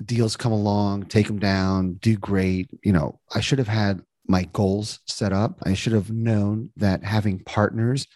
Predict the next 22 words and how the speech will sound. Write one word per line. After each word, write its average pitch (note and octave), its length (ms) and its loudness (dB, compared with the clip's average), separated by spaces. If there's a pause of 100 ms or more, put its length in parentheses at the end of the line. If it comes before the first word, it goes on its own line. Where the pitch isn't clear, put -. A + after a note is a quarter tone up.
(160)
helps - 300 0
you G#2+ 80 -8
go G2 200 4
further G2 480 0
faster G2 760 -2
versus G#2 420 0
just - 240 -6
being F#2+ 200 2
a, D#2+ 180 0
you F2 100 0
know, - 100 0
solo G2 500 0
shop. F#2 480 0
So - 220 -2
yeah, F#2+ 320 0
just - 240 -6
a D#2+ 60 2
lot G2 340 2
of F#2 80 -4
different F2+ 300 -2
lessons F2 380 2
learned. D2+ 380 0